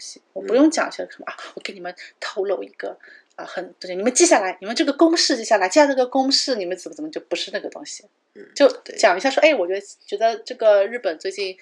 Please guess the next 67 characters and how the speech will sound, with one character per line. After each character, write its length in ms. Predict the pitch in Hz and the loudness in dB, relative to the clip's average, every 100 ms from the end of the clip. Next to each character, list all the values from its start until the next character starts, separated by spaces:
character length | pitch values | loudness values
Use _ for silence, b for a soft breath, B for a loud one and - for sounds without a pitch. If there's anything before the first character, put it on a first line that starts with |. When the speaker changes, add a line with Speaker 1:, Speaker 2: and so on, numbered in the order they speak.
| B B | B B
Speaker 1:
不 100 | 196 | -6
动 140 | 202 | -6
产 280 | 196 180 170 _ _ 190 | -8 -14 -18 _ _ -18
什 180 | - 185 | -14 -12
么 80 | 190 | -8
值 120 | 180 | -4
得 80 | 185 | -4
投 200 | - 165 | -4 -8
啊 260 | 175 175 | -4 -6
什 120 | 175 | -8
么 100 | 165 | -12
的， 80 | 165 | -12
这 60 | 170 | -10
些 220 | 175 185 B B B | -6 -6 B B B
你 160 | _ 180 | _ -10
一 40 | |
听 200 | 196 - | -6 0
就 140 | 294 262 | 2 2
记 180 | - 214 | -2 -8
住 200 | 165 - | -8 -12
了， 100 | - | -14
Speaker 2:
嗯。 20 | |
Speaker 1:
你 60 | - | -14
不 120 | 226 | -14
需 140 | 226 | 0
要 80 | 240 | 2
做 180 | 226 226 | 2 -2
任 100 | 240 | -4
何 140 | - | -6
的 80 | - | -12
笔 160 | - - | -14 -18
记， 120 | - | -10
然 120 | - | -6
后 80 | 196 | 2
漏 160 | 285 320 | 6 6
掉 140 | 233 | 4
也 80 | 170 | 0
没 160 | 160 160 | -4 -8
关 240 | 294 320 | -6 -6
系， 220 | - - | -8 -12
也 120 | - | -12
并 220 | - 247 220 | -10 -8 -8
不 80 | |
是 100 | 208 | -8
什 140 | 208 180 | -8 -10
么 140 | 165 | -14
说 220 | 170 185 | -10 -8
你 260 | 185 165 - _ _ _ _ _ | -8 -10 -14 _ _ _ _ _
不 100 | - | -2
得 220 | 262 175 170 | 0 0 -2
不 140 | 196 | -4
知 220 | 196 190 | -2 0
的 100 | 175 | 0
情 280 | - - - | -2 -8 -10
报。 200 | 185 - _ b b b b b _ | -12 -12 _ b b b b b _
Speaker 2:
な 80 | - | -16
る 60 | - | -14
ほ 100 | - | 2
ど。 40 | |
Speaker 1:
大 120 | 233 | 4
概 200 | 233 226 | 6 6
做 200 | 226 262 | 4 0
一 60 | 240 | -2
些 120 | 240 | -2
这 200 | - 294 | -4 0
样 180 | 277 226 | 0 -2
子 460 | - - - - | -10 -12 -12 -18